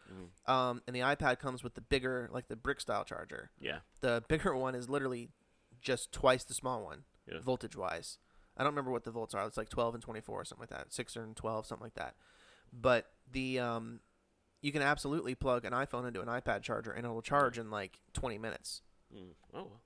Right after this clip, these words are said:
Speaker 2: And it's fine. Like, it's completely fine. There's nothing wrong. Now, I'm sure long term, if you were to do that for the life of the iPhone, the, the battery's probably gonna wear out faster by a little bit. But honestly, it's not gonna, it's not gonna be dramatic. You know what I mean? It's not gonna be like it wears out in, like, a month, <laughs> you know, or,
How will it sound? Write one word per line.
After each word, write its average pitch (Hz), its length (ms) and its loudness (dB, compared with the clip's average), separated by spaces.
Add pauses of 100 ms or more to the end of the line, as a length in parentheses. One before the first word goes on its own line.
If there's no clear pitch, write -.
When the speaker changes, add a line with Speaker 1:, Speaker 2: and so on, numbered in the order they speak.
(180)
Speaker 2:
And 135 100 2
it's 123 120 -2
fine. 151 280 4 (380)
Like, 127 80 -2
it's 139 100 2
completely 135 380 0
fine. 131 240 2
There's 117 160 -4
nothing 127 160 0
wrong. 123 180 2 (320)
Now, 151 160 8
I'm 147 100 6
sure 175 480 4 (200)
long 147 320 6
term, 135 340 2
if - 100 -8
you 131 80 -2
were 131 120 0
to 127 60 -8
do 139 140 -2
that 127 180 2
for 131 60 -2
the 123 80 4
life 123 260 2
of 123 100 -2
the 123 60 -2
iPhone, 117 380 0
the, 110 160 -4 (120)
the 120 100 0
battery's 123 460 4
probably 180 540 2
gonna 165 180 0
wear 139 160 6
out 117 160 2
faster - 480 0 (360)
by 117 140 8
a 107 80 2
little 110 220 -4
bit. 80 200 -8 (520)
But 135 100 0
honestly, 127 380 0
it's 117 100 -4
not 147 140 2
gonna, 143 160 -8
it's 127 100 -8
not 185 120 6
gonna 175 100 0
be 151 80 2
dramatic. 120 420 -4 (220)
You 127 80 -4
know 123 80 0
what 120 80 -4
I - 20 -6
mean? 120 120 -6
It's 120 100 -10
not 123 100 -2
gonna 120 120 -8
be 117 100 -6
like 110 200 -2
it 82 120 -8
wears 117 240 0
out 107 160 0
in, 113 80 -10
like, 107 280 -4
a - 40 -8
month, 98 260 -6 (140)
<laughs> - 160 -6
you 139 80 -2
know, 120 180 -2
or, 123 160 -2